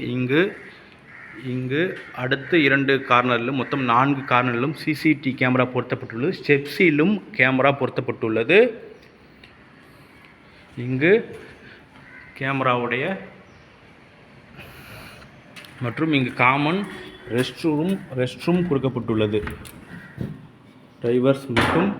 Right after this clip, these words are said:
பர்பஸ்க்காக காமன்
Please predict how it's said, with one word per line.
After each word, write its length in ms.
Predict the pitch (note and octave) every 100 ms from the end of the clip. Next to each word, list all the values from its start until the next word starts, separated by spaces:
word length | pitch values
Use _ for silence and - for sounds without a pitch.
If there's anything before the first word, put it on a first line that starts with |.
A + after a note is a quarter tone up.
| - - - - - - - - - - - - - - - - - - - - - - - - - - - - - - - - - - - - - -
பர்பஸ்க்காக 800 | A#2+ - C3 C3+ - A2 - D#3+ G3 - - - -
காமன் 340 | B2+ C3+ C#3+